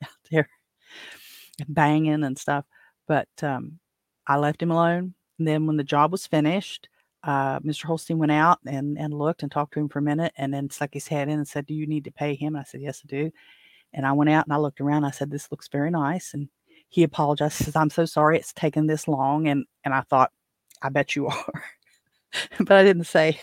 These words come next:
it. <laughs> And I, I said, "Well, I'm sorry it's taken this long too. I understand things can get, um, can get hectic,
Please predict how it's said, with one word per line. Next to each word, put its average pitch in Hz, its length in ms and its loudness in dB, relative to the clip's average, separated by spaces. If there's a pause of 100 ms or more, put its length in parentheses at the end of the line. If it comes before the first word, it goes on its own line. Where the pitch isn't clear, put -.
it. 151 100 2 (220)
<laughs> - 100 -4 (580)
And 156 340 2
I, 156 220 0 (400)
I 160 80 0
said, 165 200 0
"Well, 180 120 10
I'm 185 140 10
sorry 185 340 6
it's - 180 -6
taken 160 240 0
this 151 160 -4
long 156 200 -2
too. 147 300 -4
I 143 60 2
understand 156 480 -6
things 147 300 -6
can 151 160 -6
get, 143 180 -6 (180)
um, 135 280 -6 (600)
can 170 120 -4
get 143 140 -2
hectic, 147 440 -4